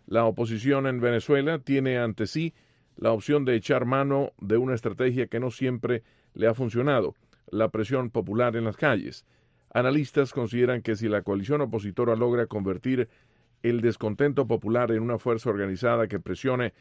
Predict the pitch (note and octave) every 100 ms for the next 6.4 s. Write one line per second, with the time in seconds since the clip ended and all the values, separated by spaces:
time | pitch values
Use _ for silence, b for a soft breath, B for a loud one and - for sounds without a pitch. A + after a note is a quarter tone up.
0 | b b b _ C3+ C3+ B2+ G2 G2+ F#2
1 | F2 B2+ B2 G#2 F#2+ B2+ D#3 B2 A2 -
2 | _ _ _ - G#2+ G#2 A2+ B2 A#2 A2+
3 | A2 A2 A2+ G#2 G#2+ G#2+ A2 G2+ A2+ b
4 | b b - G2 A2 G#2 G2 B2+ A2+ A#2
5 | A2 A2 - G#2+ A2+ D3+ C3+ G2+ G#2 F#2
6 | F#2+ - A2+ A2